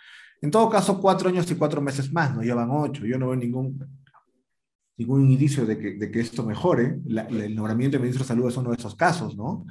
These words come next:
Sacas al ministro entre viceministro, que es, tiene una trayectoria igual de cuestionable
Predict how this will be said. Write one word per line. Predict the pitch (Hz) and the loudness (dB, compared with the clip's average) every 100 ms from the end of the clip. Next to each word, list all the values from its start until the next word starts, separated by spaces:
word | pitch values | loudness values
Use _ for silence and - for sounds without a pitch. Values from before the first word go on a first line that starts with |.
| - - _ | -18 -20 _
Sacas | - 131 131 139 | -4 0 2 4
al | |
ministro | 135 135 147 143 | 6 6 4 2
entre | 139 127 | 2 0
viceministro, | 117 110 113 135 139 131 | 0 -2 -2 -2 -2 -4
que | - 110 120 | -2 -2 -2
es, | 123 - _ _ _ _ _ | -2 -10 _ _ _ _ _
tiene | 123 120 120 117 113 107 | -2 0 2 2 0 -2
una | 107 113 117 117 107 98 95 | -4 -4 -2 -2 -2 -4 -4
trayectoria | 113 110 104 120 120 117 120 | -2 -2 -2 -2 2 2 2
igual | 131 123 160 | 0 4 4
de | 151 139 | 2 2
cuestionable | 123 135 120 135 127 110 117 | -2 -2 -2 0 0 0 -4